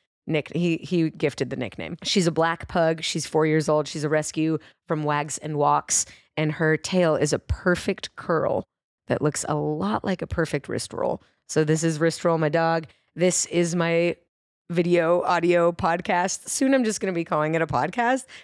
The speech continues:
'cause I'm very aware that people have podcasts that are also on video, on video, on film. Wh-, who even am I? I'll tell you what. I've been talking a lot today.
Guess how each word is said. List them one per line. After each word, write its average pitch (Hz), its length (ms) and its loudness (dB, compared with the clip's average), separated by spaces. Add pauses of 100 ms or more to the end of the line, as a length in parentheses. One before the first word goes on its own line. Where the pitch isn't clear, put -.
'cause 214 100 -6
I'm 233 120 -2
very 151 420 -2
aware 156 220 2
that 156 140 0
people 151 280 -4
have 131 320 -4
podcasts 156 600 -4 (480)
that 156 380 -2
are 147 120 4
also 151 400 2 (640)
on 165 420 0 (500)
video, 160 360 -6
on 180 180 0
video, 165 260 -6
on 190 160 0
film. 208 340 0
Wh-, 311 420 -8
who 349 260 4
even 262 260 2
am 185 160 2
I? 160 120 -2
I'll 175 60 -2
tell 170 140 0
you 160 100 0
what. 139 220 0 (880)
I've 165 120 -2
been 170 120 0
talking 165 340 -4
a 147 80 0
lot 147 180 0
today. 147 440 0